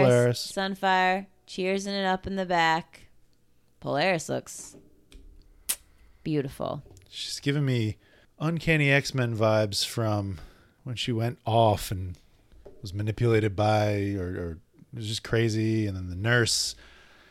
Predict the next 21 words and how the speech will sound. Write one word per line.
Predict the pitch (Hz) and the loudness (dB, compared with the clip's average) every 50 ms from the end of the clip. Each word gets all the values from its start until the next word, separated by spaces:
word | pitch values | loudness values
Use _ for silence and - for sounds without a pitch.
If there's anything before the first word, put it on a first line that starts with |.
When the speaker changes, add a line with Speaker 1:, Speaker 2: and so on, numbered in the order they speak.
| _ _ _ _ _ - | _ _ _ _ _ -2
Speaker 2:
You | 131 143 | 0 2
don't | 156 - - | 2 2 2
Speaker 1:
Mm. | 101 | 2
Speaker 2:
know | 101 98 | 2 0
the | 92 90 | 0 -2
story, | - - 110 98 95 95 95 | -4 -2 -2 -2 0 0 2
Speaker 1:
I | 160 175 | 4 4
Speaker 2:
but | 196 | 4
Speaker 1:
don't | 226 220 190 | 4 2 0
know | 160 151 147 | 0 -2 -2
the | 139 147 | -2 -4
story, | 147 - - 139 139 139 135 143 | -6 -4 -2 -2 0 0 0 0
but | 147 - 160 | 0 2 2
I | 160 160 160 | 4 4 4
love | 156 160 175 185 | 4 4 2 2
her | 180 170 | 2 2
outfit. | 147 147 156 156 160 - 139 131 107 | 4 4 4 2 2 -2 -2 -2 -2
I | 143 | -2
think | 156 156 160 | -2 -4 -6
she | - - 147 | -4 -4 -4
looks | 147 151 - - - | -4 -4 -8 -16 -18